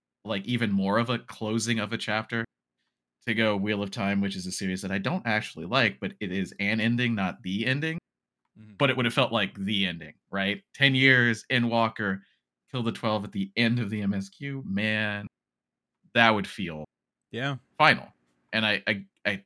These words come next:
Speaker 1: think I get why they wouldn't do that, but also, I just wanted more of that. And that's really the only thing that I have to say. I wanted more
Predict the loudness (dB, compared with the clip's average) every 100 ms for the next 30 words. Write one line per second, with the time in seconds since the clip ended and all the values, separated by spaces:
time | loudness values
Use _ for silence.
0 | -4 0 2 2 0 0 0 0 -2 -4
1 | -4 -4 -6 -6 -4 0 0 -2 -6 -8
2 | -6 -4 -4 -4 -6 -6 -12 _ _ _
3 | -10 -8 -4 -2 -2 -4 -2 -2 -2 -8
4 | -10 -4 0 0 -2 -4 -2 0 -2 -2
5 | -4 -6 -4 -4 -4 -8 -10 -12 -6 -2
6 | 0 -2 -2 -2 -2 -2 -2 -2